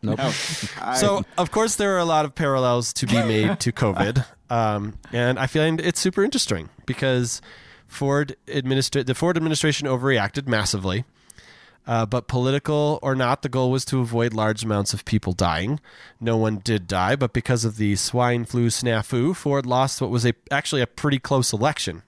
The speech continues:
Speaker 3: in seventy-six. In twenty twenty, the administration massively underreacted even went so far as to say the virus was fake, despite mountains of evidence to the contrary. Over a million Am-, Americans have died from covid, and the election that followed wasn't super close, but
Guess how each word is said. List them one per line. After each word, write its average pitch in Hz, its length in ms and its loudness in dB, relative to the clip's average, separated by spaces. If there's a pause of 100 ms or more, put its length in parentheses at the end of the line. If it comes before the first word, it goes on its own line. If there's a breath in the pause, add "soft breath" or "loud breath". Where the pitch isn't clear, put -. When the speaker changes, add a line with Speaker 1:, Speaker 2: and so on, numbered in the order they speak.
Speaker 3:
in 101 280 2
seventy-six. 87 760 -2 (580 loud breath)
In 131 200 2
twenty 156 260 0
twenty, 170 340 0
the 135 140 2
administration 123 680 0
massively 113 520 0 (140)
underreacted 123 960 0 (420 soft breath)
even 123 200 2
went 113 140 -2
so 117 140 -2
far 107 240 2
as 101 80 0
to 101 100 -4
say 110 160 2
the 98 100 -2
virus 98 380 0
was 90 160 -2
fake, 123 380 -2
despite 110 460 0 (280)
mountains 110 380 2
of 95 80 0
evidence 90 420 0
to - 80 0
the 85 80 -2
contrary. 110 640 0 (380 loud breath)
Over 117 200 0
a 113 60 0
million 131 260 0 (180)
Am-, - 80 -4 (120)
Americans 113 420 0
have 104 120 -6
died 98 220 2
from 90 160 -10
covid, 98 360 0
and 117 140 -2
the 113 60 0
election 131 380 0
that 120 140 -2
followed 131 320 0
wasn't 123 320 0
super 262 340 0
close, 139 320 -2
but - 160 -8